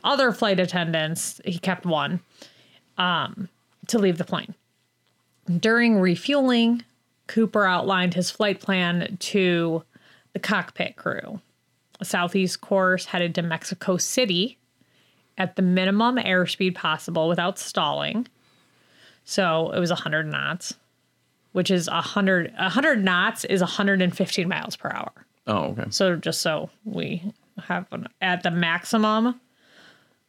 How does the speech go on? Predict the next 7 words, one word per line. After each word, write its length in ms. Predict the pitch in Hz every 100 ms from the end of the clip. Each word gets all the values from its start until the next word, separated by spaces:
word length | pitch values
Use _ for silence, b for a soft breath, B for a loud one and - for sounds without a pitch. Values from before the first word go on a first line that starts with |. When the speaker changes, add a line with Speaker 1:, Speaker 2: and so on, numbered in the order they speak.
| _
Speaker 1:
altitude 680 | - 190 185 170 - 185 170
of 160 | - 165
one, 340 | 165 165 180
of 240 | - 180 170
ten 220 | 202 196
thousand 440 | 202 185 170 175
feet. 300 | - - -